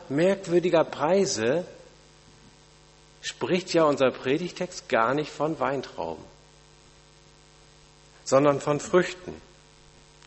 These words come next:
So, als wenn der Weinstock noch etwas anderes hervorbringen könnte als Weintrauben. Spannend, nicht wahr?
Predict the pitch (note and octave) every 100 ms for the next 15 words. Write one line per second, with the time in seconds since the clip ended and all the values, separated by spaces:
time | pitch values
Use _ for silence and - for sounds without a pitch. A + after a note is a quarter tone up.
0 | - - - - - D#3+ F3+ E3 D#3 E3+
1 | D#3+ B2 C#3 G3 - G#3 F#3 C#3+ D3 C#3+
2 | C3+ - F3+ A3 G3 D3 - C#3+ C#3 C#3+
3 | - E3+ F#3+ D#3 C#3 D3 D#3+ - D3 D3+
4 | D3 B2+ G2+ - - - - - - -
5 | - - - - A#2+ - C#3+ D#3 - F#2+
6 | F#2 E2+ - - - - - - - -
7 | - - - - - - - - B2+ D3
8 | C#3 G#2 G#2 - G2+ A#2+